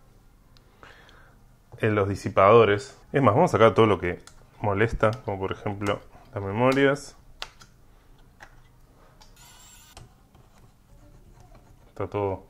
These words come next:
completamente <laughs> lleno de mugre, así que hicimos bien en sacarlo. Ahí tenemos el procesador. Y esto...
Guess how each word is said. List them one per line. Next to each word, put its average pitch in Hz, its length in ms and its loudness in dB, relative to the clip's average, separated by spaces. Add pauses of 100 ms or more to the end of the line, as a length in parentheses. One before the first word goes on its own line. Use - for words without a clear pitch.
completamente 98 800 -8 (500)
<laughs> - 760 -8
lleno 101 220 -6 (340)
de 98 80 -8
mugre, 95 460 -4
así 95 260 -12
que 92 200 -12
hicimos 98 260 -14
bien 92 140 -6
en 90 40 -6
sacarlo. 101 560 -4 (1300)
Ahí 104 80 -12
tenemos 104 320 -6
el 98 100 -4
procesador. 123 880 2 (340)
Y 196 80 -6
esto... 185 540 -6